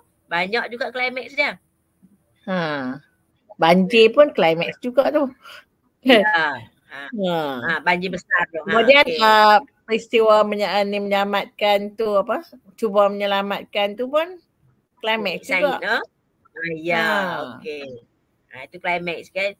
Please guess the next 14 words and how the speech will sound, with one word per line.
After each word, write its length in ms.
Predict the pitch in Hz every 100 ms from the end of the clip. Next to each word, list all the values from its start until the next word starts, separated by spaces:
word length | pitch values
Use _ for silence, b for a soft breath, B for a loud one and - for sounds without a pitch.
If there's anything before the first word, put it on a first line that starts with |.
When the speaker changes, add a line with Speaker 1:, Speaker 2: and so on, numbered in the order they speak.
| b -
Speaker 1:
Ada 260 | 160 170 226
siapa, 480 | 214 - 269 302 190
buat 200 | 202 -
Speaker 2:
Hmm. 80 | 143
Speaker 1:
apa 160 | 151 143 147
kan. 140 | 123 117 -
Okey. 240 | _ 110 -
Speaker 2:
Ha. 320 | _ _ 180
Speaker 1:
Pelerayan 680 | 247 262 262 277 294 320 330
tu, 160 | 370 -
Speaker 2:
Di 40 |
man- 240 | 196 269 - _ _ _ _ 220
Speaker 1:
kita 160 | 277
ambil 340 | 277 285 311